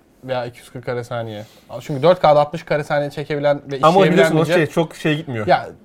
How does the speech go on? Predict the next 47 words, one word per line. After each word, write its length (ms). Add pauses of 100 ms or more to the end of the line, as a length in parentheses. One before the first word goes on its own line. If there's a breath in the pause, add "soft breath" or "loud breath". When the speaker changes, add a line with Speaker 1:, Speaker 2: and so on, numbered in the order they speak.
Speaker 1:
tamam 300
öyle 160
hani 420
lineer 300
Speaker 2:
Lineer 180
Speaker 1:
bir 60
Speaker 2:
gitmiyor. 260
Speaker 1:
gitmiyor 320
ama 160 (880)
üç 140
aşağı 340
beş 160
yukarı 220
yapılabilecek 560
bir 40
seviyede. 360
Speaker 2:
Ya 160
aslında 200
sensörler 480
o 100
yetenekleri 380
Speaker 1:
Hı 40
hı. 40
Speaker 2:
sahip 220
oluyorlar 280
ama 120
yazılımsal 540
ve 60
bir 60
takım 240
başka 260
endişelerden 520
dolayı 180
genelde 360 (160 soft breath)
Speaker 1:
Sinyal, 260
Speaker 2:
onu 80
verme, 260
Speaker 1:
sinyal 240
işleyici 320
motor 340
da 60
Speaker 2:
e, 80
Speaker 1:
onda 100
çok 80
Speaker 2:
taraftarı 300
Speaker 1:
önemli. 140
Speaker 2:
olmuyorlar. 440